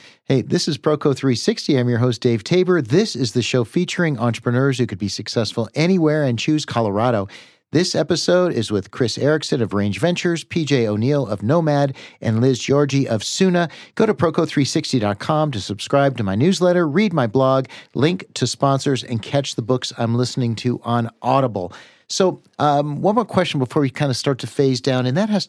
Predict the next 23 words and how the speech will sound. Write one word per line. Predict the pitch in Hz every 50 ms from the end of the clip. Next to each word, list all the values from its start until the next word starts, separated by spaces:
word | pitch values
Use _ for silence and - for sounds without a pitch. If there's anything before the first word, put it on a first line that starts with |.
| -
do | 139
with | 127 123 -
Colorado's | - - 135 131 123 120 120 117 110 101 -
talent. | - - - 107 110 117 107 - - _ - - - - - _ _ _ _
And | - 151 151 - - - - - _ _ -
I | - 143
hear | 147 180 165
great | 123 - 117 123 143 180 185 -
things | - 165 156 147 143 -
from | - 135
entrepreneurs | 127 123 123 - - 127 123 120 120 120 101
that | 123 113
I | 110 113
interview | 113 107 117 110 110 123 123 131 139 - _ _ _ _ _ _ _
about | - 139 110 139 131 127 127 120 - _
the | - 104
talent | - - 123 117 120 123 123 120
in | 107
Colorado. | - - 110 107 110 110 110 110 113
What | 117 131 175 202
I'm | 220 190
wondering | 151 151 180 196 190 156 123 110 104 107
is, | 107 104 110 107 -